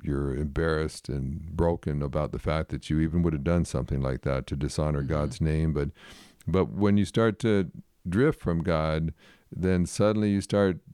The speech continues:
Speaker 1: being okay with some things, and you start explaining things away. Uh, I also find that, uh, another symptom can be if you,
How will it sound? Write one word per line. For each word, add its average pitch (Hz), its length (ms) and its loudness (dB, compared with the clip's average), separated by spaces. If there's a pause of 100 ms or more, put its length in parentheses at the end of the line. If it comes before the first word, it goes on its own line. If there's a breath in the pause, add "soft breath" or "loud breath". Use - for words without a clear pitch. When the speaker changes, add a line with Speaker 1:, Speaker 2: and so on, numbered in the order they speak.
Speaker 1:
being 101 240 4
okay 101 380 4
with 82 160 2
some 73 160 -2
things, 65 400 -4
and 85 80 2
you 87 80 2
start 87 320 0
explaining 87 600 0
things 80 260 0
away. 73 400 -2 (580 soft breath)
Uh, 82 180 0
I 107 100 2
also 123 300 0
find 90 380 -2
that, 85 260 -4
uh, 90 220 0
another 92 380 2
symptom 92 420 0
can 90 160 2
be 98 180 4
if 98 140 0
you, 98 300 4